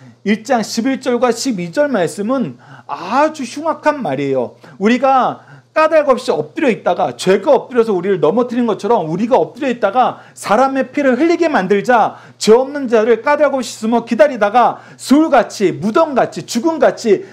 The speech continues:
그들을 산채로 삼키며 무덤에는 내려가는 자들을 통으로 삼키자. 이게 무-, 무엇을 위해서 그러자는 거예요? 그래야 우리가 그들의 보화를 뺏어올 수 있어. 즉, 물질적인 탐욕을 채우는데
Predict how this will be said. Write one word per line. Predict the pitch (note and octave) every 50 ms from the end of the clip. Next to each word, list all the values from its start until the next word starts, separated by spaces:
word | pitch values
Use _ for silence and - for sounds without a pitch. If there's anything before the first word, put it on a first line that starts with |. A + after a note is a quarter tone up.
| - -
그들을 | - A#3 G3 D4 C#4 B3+
산채로 | - - - B3+ C#4+ - - - E4 E4 D#4
삼키며 | - B3+ G3 - - A3+ A3+ C4 B3 G3 - - - - -
무덤에는 | F3+ G#3 A#3 D4+ D4+ D4 D4 C#4+ C#4 C#4 C4+ B3+ A3+ A3 - -
내려가는 | A#3+ D#3 F3+ A3 B3+ B3+ C4 C4 C4 B3+ A#3+
자들을 | A3+ F#3+ F3 G#3+ A3 A3 A#3 A#3 A3+ -
통으로 | - F#4 G4+ G4+ F#4+ F4+ -
삼키자. | - A3 F3+ - G#3 E3+ G#3+ G3 D3+ - - - _ _ _ _ _ -
이게 | A#3 C4 E4 B3
무-, | D#3+ D#3 G#3 - -
무엇을 | G#3 E3+ G#3 C4+ E4 F4+ F4 F4 E4+ C#4 G#3
위해서 | A3 A3 G#3 A#3 A3
그러자는 | F3+ F3 F3 F3+ F3 E3 D#3+
거예요? | D3+ D3 D3 G3+ C#4+ C#4+ - - _ _ _
그래야 | - E3+ D#3+ D#3+ D3+ C#3 D3 A3+ C4+ C4 C4+ - _ _ _ _ _ _ -
우리가 | C3 C3 C3 B2 A#2 F3+ A3+ A#3+ A#3 A#3+
그들의 | - C3+ A#2 A#2+ A#2+ E3 A#3+ D4 C#4 - _ _ _ _ _ _ _ _
보화를 | - B2+ A#2+ A2+ A2+ A2+ B2 F#3 A#3 A#3 - _ _ _ _ _ _ _ _ _ _ _ _ -
뺏어올 | D4 C#4+ - - A#3 A3 F#3
수 | - - -
있어. | - - - - - - C#3 A#2+ - _ _ _ _
즉, | - - C4 C#4+ B3+ - - - _ _ _ _ _ _ _ _ _ _ -
물질적인 | E3 E3 A3+ B3+ B3+ - - D#4+ D#4 D#4 D4+ B3+ C#4+ C4 A3+ B3+ B3 A#3+ A#3+
탐욕을 | - - D4+ D#4 D#4 D4+ C#4 B3 B3+ A#3+ B3
채우는데 | - - - D#4+ E4 E4 D4+ C4 G3+ F3 E3 F#3+ A#3+ A#3+ E3+ C3